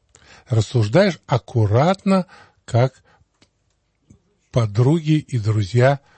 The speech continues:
Адольфа Гитлера. Зачем психически больные? Зачем дауны? Зачем евреи? Зачем цыгане?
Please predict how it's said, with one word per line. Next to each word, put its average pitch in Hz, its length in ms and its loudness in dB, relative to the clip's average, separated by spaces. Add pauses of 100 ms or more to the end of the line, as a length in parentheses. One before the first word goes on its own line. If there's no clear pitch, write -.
(120)
Адольфа 113 580 0
Гитлера. 92 680 -14 (2000)
Зачем 135 460 0
психически - 680 -6
больные? 98 800 -4 (1300)
Зачем 117 560 0 (240)
дауны? 104 1000 -2 (920)
Зачем 131 580 0 (420)
евреи? 104 1300 -2 (600)
Зачем 120 520 0
цыгане? 98 1080 -8